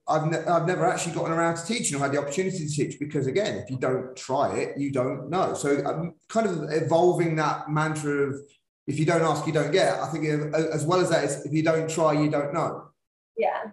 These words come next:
Speaker 1: Uh, uh, yeah, that's a, that's a, that's another one to, to bring in as well. And, um, um, mo-, mo-, moving forward, however, is we've heard about all this volunteering.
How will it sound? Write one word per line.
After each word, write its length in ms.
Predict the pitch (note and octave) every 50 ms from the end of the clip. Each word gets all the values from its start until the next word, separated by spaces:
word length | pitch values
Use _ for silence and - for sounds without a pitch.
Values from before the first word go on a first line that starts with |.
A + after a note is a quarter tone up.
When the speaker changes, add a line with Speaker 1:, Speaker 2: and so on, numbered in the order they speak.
| _ _
Speaker 1:
Uh, 60 | - -
uh, 320 | - - - D2 - - - - -
yeah, 160 | - - -
that's 220 | - - D3 - -
a, 40 | D#3+
that's 300 | D#3 B2 C3+ D3 D3+ D#3
a, 100 | D3+ C3+
that's 180 | C3+ D3+ D3+
another 300 | D#3+ D#3+ D#3+ D#3+ D3+ D3+
one 200 | D3 D3 D3 D3 D3
to, 280 | - D3 B2+ - - - -
to 120 | - D3+ B2+
bring 360 | - - - C#3 C#3+ C#3 C3+
in 120 | C3+ C3
as 140 | C3 C3 B2
well. 300 | C3+ D#3 D#3 C#3 B2 A#2+
And, 180 | C3+ C#3+ D#3 D#3
um, 440 | D#3 D#3+ D#3+ D#3+ D#3 D#3 D3+ D3+ - _ -
um, 520 | - C#3+ D#3+ E3 E3 E3 D#3+ - - F3 F#3
mo-, 180 | G#3+ A3 G3+
mo-, 280 | E3 G3 A#3 A3 G3+ -
moving 340 | F#3+ A3 A3+ G3+ F3 E3+ D3
forward, 480 | D3 D3+ F3+ F#3+ F#3+ F#3 F3+ E3+ - D3+
however, 640 | C3+ B2+ C3 B2 G#2+ - - F2+ G#2 - E2 - -
is 560 | C3+ D3 D3 D3 D3 D3 C#3+ C#3+ - - - _ _ _ _ _ _ -
we've 200 | D3+ E3 D#3+ D3+
heard 380 | D3+ - G#3 A3 A3+ A3+ A3+ F#3+
about 540 | - - C#3 A#2+ A2 - - - - - - - _ _ _ _ _ _ _ _ _ _ _ _ _ -
all 160 | F#3+ A3 A3+
this 140 | G#3+ - -
volunteering. 840 | F3+ F3+ F3+ F3 E3 - E3 D#3 D3+ D3+ D#3+ G#3 - - - - -